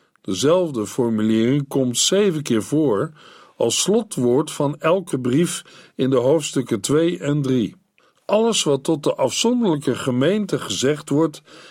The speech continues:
geldt dan ook voor alle gemeenten. Het is de opgestane Jezus Christus die deze woorden spreekt. Christus is niet identiek aan de Geest,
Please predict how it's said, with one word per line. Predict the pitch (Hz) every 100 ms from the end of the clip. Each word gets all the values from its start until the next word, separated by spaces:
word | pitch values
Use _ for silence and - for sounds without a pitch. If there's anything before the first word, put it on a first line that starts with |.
| -
geldt | - 170 190 185 156
dan | 151 151
ook | 196 208 -
voor | - 127 -
alle | 156 151
gemeenten. | - 123 131 175 165 - 82 76 _ _ _ _
Het | - 131
is | 202 185
de | 175
opgestane | 214 202 - 170 - 190 185 165
Jezus | 160 175 165 156 139
Christus | - 240 - 147 127 - - - -
die | 170
deze | 156 156 139 131
woorden | 131 135 120 104
spreekt. | - 110 95 85 - - _ _ _ _
Christus | - - 185 185 - 120 117
is | 143 135 120
niet | 139 180 180 -
identiek | - 190 156 156 147 190 180 -
aan | - 147 139
de | 135
Geest, | 180 175 107 -